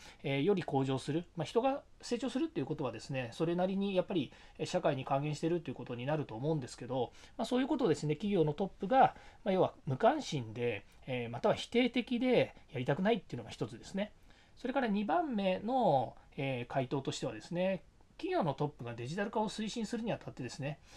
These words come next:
えー、それを現場が否定しちゃうっていうことなんですよね。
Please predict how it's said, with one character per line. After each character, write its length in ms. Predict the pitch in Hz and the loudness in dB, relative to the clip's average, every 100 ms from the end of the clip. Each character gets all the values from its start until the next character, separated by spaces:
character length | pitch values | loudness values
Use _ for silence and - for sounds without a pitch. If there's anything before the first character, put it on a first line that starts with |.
| - - - | -20 -16 -6
え 320 | 127 120 120 | -6 -4 -8
ー、 40 | |
そ 100 | - | -6
れ 80 | 247 | -2
を 140 | 302 277 | -2 -2
現 420 | 160 226 277 277 | -2 -2 -2 -2
場 100 | 262 | 0
が 100 | 240 | 0
否 120 | - | -2
定 140 | - | -2
し 100 | 269 | 0
ち 60 | - | 2
ゃ 60 | 294 | 0
う 40 | |
っ 20 | |
て 140 | - 143 | 0 -4
い 40 | |
う 20 | |
こ 80 | 123 | -4
と 80 | 117 | -8
な 100 | 107 | -10
ん 60 | |
で 60 | 110 | -14
す 60 | - | -8
よ 80 | |
ね。 200 | 131 156 | -4 -4